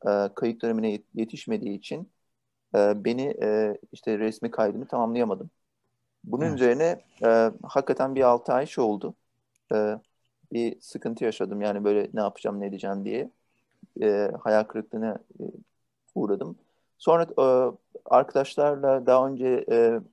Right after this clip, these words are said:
Speaker 1: tanıştığım arkadaşlarla, e, ara-, seminerlerde, sempozyumlarda onlarla i-, diyaloğum sürerken benim, e, lisanstaki sınıf arkadaşımın Japonya'dan kabul al-, bir, bir programda kabul aldığını gö-, duymuştum.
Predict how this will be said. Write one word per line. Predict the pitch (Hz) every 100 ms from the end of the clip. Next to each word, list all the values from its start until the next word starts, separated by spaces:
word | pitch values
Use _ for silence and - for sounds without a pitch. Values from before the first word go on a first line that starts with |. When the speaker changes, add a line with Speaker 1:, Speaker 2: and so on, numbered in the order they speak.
| _ - -
Speaker 1:
tanıştığım | 131 120 - 120
arkadaşlarla, | 113 117 110 - 120 107 110 107 - _ _ _ -
e, | - - - - - -
ara-, | 113 117 -
seminerlerde, | - - 117 117 107 107 104 104 101
sempozyumlarda | - 113 - 107 - 104 98 - -
onlarla | - 127 127 143 143 - 113 117 127 117 -
i-, | 123 107 117
diyaloğum | 123 123 127 135
sürerken | - 135 131 - 131 165 _ _ _ _ -
benim, | 117 135 - 113
e, | 110 110 _ _ - -
lisanstaki | 120 113 123 - -
sınıf | - 123
arkadaşımın | 113 113 110 - 127
Japonya'dan | 131 117 135 120 107 110
kabul | - 110
al-, | 104 101 107
bir, | 107
bir | 104
programda | 107 110 104 107 107
kabul | - 110
aldığını | 107 104 104 107
gö-, | 104 107
duymuştum. | 107 104 101 - 190